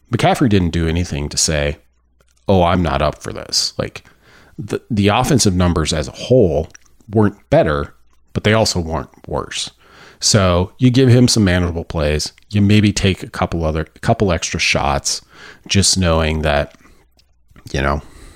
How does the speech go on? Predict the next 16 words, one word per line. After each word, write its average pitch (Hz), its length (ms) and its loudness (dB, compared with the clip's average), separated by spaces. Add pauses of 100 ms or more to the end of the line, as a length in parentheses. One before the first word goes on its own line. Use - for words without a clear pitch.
(220)
no 87 180 -2
disrespect, 98 680 -2
but 78 320 -2
this - 180 -2
is 82 100 -6
Illinois. 85 460 0
It's 82 180 -2
not 82 200 -8
Penn 73 180 -8
State. 92 540 0 (560)
And, 104 260 2
and 113 180 4
you 101 120 0
see 113 180 2
what 95 140 2
happens, - 640 -2